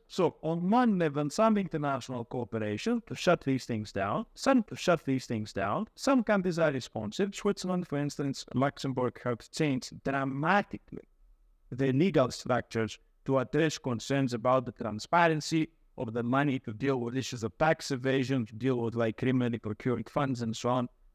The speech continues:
They've changed this very significantly over the years, and now they're fully cooperate. Uh, so it can be done, but also you can change the way that you actually arrange the taxes internally. Um, you can, there's now a big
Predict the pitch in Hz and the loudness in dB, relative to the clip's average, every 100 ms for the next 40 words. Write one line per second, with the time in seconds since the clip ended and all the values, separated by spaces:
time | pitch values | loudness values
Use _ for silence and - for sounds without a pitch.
0 | - 127 - - 151 131 104 101 - 107 | -4 -4 -2 2 2 2 -2 -8 -10 -2
1 | 156 165 147 113 - 110 110 - 104 101 | 2 4 2 -2 -6 -4 -4 -4 -6 -2
2 | 104 95 95 92 107 127 117 104 104 110 | -2 0 -2 -2 0 2 2 0 0 2
3 | 101 - 143 123 107 - - - _ _ | 0 0 0 2 -2 -6 -20 -20 _ _
4 | - - - - - - - - - - | -20 -20 -20 -20 -20 -18 -18 -20 -20 -20
5 | _ _ - _ _ _ _ _ _ - | _ _ -20 _ _ _ _ _ _ 2
6 | 143 - 185 131 107 95 98 185 _ _ | 2 4 2 2 -4 -6 -6 -10 _ _
7 | _ 135 156 - 180 220 240 220 214 196 | _ -2 -2 0 0 2 2 0 0 -2
8 | 190 208 208 - 151 143 165 160 135 135 | 0 2 0 0 -2 0 0 -2 2 0
9 | - 139 120 127 120 110 _ 139 135 - | 0 0 0 0 -2 -6 _ -4 -4 -4
10 | 113 104 - 180 180 - 104 214 _ _ | -4 -4 0 0 0 -2 -2 -2 _ _
11 | - 170 175 175 175 - 185 220 220 214 | -4 0 2 2 0 -4 -2 -2 0 0
12 | 202 - - 208 190 - - _ _ 160 | 0 -4 -4 -2 -2 -4 -16 _ _ 0
13 | 160 127 - 110 151 - | 0 0 -2 0 0 -2